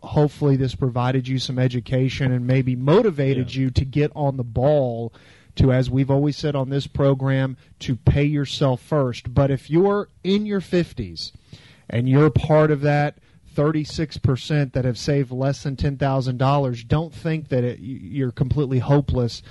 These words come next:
Speaker 1: to retire. You have time. You have to start
Speaker 2: Yeah.
Speaker 1: saving. You have to start investing.
Speaker 2: Retirement saving is not a race. It's a marathon.
Speaker 1: That's right.
Speaker 2: And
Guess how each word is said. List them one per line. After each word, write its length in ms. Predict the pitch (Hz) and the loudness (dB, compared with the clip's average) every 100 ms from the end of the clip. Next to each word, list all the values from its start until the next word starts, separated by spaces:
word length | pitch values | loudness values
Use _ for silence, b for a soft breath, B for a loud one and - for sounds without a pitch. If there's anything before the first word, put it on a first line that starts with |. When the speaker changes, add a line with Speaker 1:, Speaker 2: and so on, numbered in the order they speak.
| B B - | B B 2
Speaker 1:
to 120 | - | 4
retire. 680 | 123 117 - 180 175 120 104 b b b - | 4 2 0 2 0 0 -4 b b b -4
You 200 | 131 113 | 0 2
have 440 | - 156 156 151 | 2 0 -2 -2
time. 380 | - 165 151 123 | -4 -2 -2 -2
You 160 | 117 | -4
have 480 | 98 139 143 147 151 | -4 -4 -2 0 0
to 80 | 151 | -2
start 300 | - 143 135 | -2 0 0
Speaker 2:
Yeah. 60 | 143 | 0
Speaker 1:
saving. 360 | 147 139 139 | 0 0 0
You 100 | 123 | -2
have 300 | 113 143 143 - | -2 -2 -2 -2
to 80 | |
start 280 | 143 139 127 | -4 0 0
investing. 460 | 120 123 160 - 135 | 0 -2 -4 -4 -2
Speaker 2:
Retirement 480 | 127 151 156 165 - | 2 4 2 0 -4
saving 400 | 151 143 139 123 | -2 0 -2 -4
is 240 | 110 101 | -4 -6
not 500 | 104 107 120 135 147 - - | -6 -2 0 0 -4 -10 -4
a 80 | |
race. 420 | 120 123 113 101 110 | 0 2 2 0 -6
It's 140 | 101 | -6
a 40 | |
marathon. 540 | 104 117 104 101 101 - - - | -2 0 0 -4 -10 -16 -12 -6
Speaker 1:
That's 160 | 135 | -2
right. 220 | 175 - - _ _ _ _ B B B - | 0 -2 -6 _ _ _ _ B B B -6
Speaker 2:
And 480 | 113 113 117 110 | 0 2 2 0